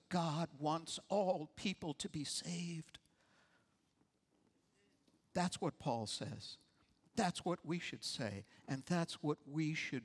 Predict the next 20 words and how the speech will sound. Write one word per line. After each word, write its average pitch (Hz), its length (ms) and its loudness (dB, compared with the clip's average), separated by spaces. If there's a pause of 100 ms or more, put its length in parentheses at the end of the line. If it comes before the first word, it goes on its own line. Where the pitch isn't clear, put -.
do. 143 400 2 (260)
That's, - 440 2 (1700)
<sighs> - 60 -8 (460)
that's 160 300 0
the 156 100 0
priority, 156 680 2
folks. - 560 -4 (1200)
Only 233 360 6
the 196 120 4
gospel 185 640 2 (440)
can 175 160 6
change 226 520 2
people. 214 560 2 (840)
Human 277 480 6
laws 190 760 6
can 220 220 4
only 240 420 4
restrain 220 960 2
people, 113 580 0 (920)
but 233 180 8